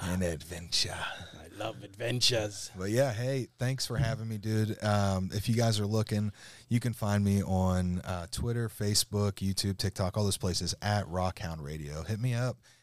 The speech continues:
Speaker 1: and it's been fantastic being here with you, too. So
Speaker 2: Glad to have ya.
Speaker 1: Yeah, hell yeah. So you can, what, where can you find, where can I follow Dar-, Drunken Spear at?
Speaker 2: Drunken Spear, you can follow us on Facebook, Twitter, Instagram. Um, we're not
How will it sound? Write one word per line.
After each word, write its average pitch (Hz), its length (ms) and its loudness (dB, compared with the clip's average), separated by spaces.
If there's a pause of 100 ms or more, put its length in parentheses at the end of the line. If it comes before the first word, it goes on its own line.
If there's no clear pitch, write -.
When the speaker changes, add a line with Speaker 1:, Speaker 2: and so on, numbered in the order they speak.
Speaker 1:
and 101 160 2
it's 98 120 0
been 107 340 -4
fantastic 95 640 0
being 85 160 -4
here 85 100 -2
with 82 120 -6
you, 90 60 -4
too. 80 300 -4 (360)
So 78 440 -4
Speaker 2:
Glad 120 260 -2
to 127 80 -8
have 107 320 -8
ya. 98 160 -8
Speaker 1:
Yeah, 78 240 -6
hell 80 200 -8
yeah. 80 240 -8 (540)
So 101 140 2
you 98 220 2
can, 98 220 0
what, 90 220 0 (100)
where 92 160 -4
can 104 160 -4
you 101 80 0
find, 95 400 -4 (200)
where 104 120 -6
can 117 140 0
I 113 80 2
follow 107 340 0
Dar-, 92 280 -2
Drunken 98 320 -4
Spear 101 380 -4
at? 90 60 -6
Speaker 2:
Drunken 143 400 0
Spear, 156 320 -2
you 139 160 -4
can 127 80 -8
follow 131 380 -2
us 135 200 -2
on 131 140 -4
Facebook, 131 680 0
Twitter, 135 480 0 (360)
Instagram. 131 840 0 (120)
Um, 120 380 2
we're 143 140 2
not 165 320 2